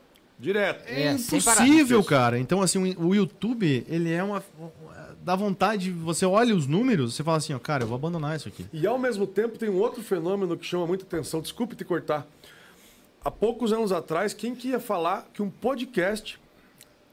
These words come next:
Speaker 1: um vídeo de três horas, quatro horas, três horas, du-, du-, duas horas e meia, ia ter tanto, tamanho sucesso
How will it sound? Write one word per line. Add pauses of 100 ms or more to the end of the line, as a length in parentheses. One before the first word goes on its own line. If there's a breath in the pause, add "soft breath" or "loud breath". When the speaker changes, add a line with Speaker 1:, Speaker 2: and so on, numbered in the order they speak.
(140)
Speaker 1:
um
vídeo
de
três
horas,
quatro
horas,
três
horas,
du-,
du-,
duas
horas
e
meia, (540 soft breath)
ia (400)
ter
tanto,
tamanho
sucesso